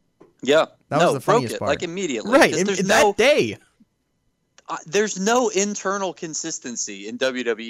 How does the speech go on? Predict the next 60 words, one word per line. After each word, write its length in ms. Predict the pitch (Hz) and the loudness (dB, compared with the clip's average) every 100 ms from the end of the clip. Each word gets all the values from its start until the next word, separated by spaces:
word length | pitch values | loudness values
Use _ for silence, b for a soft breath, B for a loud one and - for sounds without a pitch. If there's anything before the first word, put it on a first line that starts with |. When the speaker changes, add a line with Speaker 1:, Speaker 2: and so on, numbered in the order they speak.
| 110 | -12
Speaker 1:
E, 20 | |
which 200 | 95 123 | -10 -8
is 100 | 180 | -4
why 260 | 156 170 165 | 0 2 2
I'm 120 | 147 | -2
really 240 | 143 147 135 | -8 -10 -12
excited 420 | - 135 127 113 | -10 -8 -8 -10
for 160 | 123 117 | -10 -10
A 60 | |
E 200 | 123 117 110 | -12 -14 -8
W, 340 | 113 110 98 | -6 -6 -16
'cause 180 | _ 117 | _ -6
Speaker 2:
Yeah. 200 | 117 233 | -4 -4
Speaker 1:
I 20 | |
feel 100 | 131 | -4
like 200 | 113 107 | -4 -4
that's 540 | 113 107 - - - - _ _ _ _ _ _ | -4 -4 -4 -8 -8 -14 _ _ _ _ _ _
one 300 | - 131 135 | -8 -4 -4
of 100 | 110 | -6
the 80 | 107 | -8
biggest 420 | 98 120 113 - | -8 -8 -8 -8
things 220 | 113 101 | -8 -8
they 100 | 107 | -6
wanna 220 | 104 107 | -6 -6
try 260 | 95 - 110 | -8 -4 -4
to 80 | 101 | -6
create 360 | - 107 98 | -6 -6 -6
is, 100 | 98 107 | -8 -4
like, 220 | 104 - _ _ b b b _ _ - 311 _ _ _ _ _ 151 | -6 -8 _ _ b b b _ _ -20 -20 _ _ _ _ _ -12
you 160 | 247 | -2
read 160 | 339 339 | 0 2
that 120 | 190 | -2
report 240 | 160 196 | -2 -4
where 80 | 180 | -2
he 100 | 175 | -4
said 260 | 165 185 160 | -4 -4 0
they 100 | 156 | -2
want 260 | 135 139 139 | 0 -2 -2
it 80 | 120 | -8
to 80 | |
be, 460 | 117 131 123 113 107 - | -8 -6 -4 -6 -12 -4
they 120 | 135 | -2
want 280 | 139 156 123 | 2 0 0
wins 240 | 131 143 | -2 -4
and 100 | 120 | -6
losses 340 | 101 104 - 127 | -4 -4 -6 -12
to 80 | 120 | -4
matter. 240 | 117 127 | -2 -2
They 80 | 113 | -2
want 160 | 107 131 | -2 -2
Speaker 2:
Right. 140 | 123 | -2
Speaker 1:
to 60 | 107 | -4
treat 180 | 120 117 | -6 -6
it 120 | 120 | -6
a 60 | 107 | -4
little 260 | 104 113 | -2 -2
bit 200 | 110 110 | -2 -6
more 160 | 117 113 | -4 -2
like 220 | 101 - | -2 -4
sports 680 | - - 117 117 135 - | -6 -6 -2 -2 -2 -6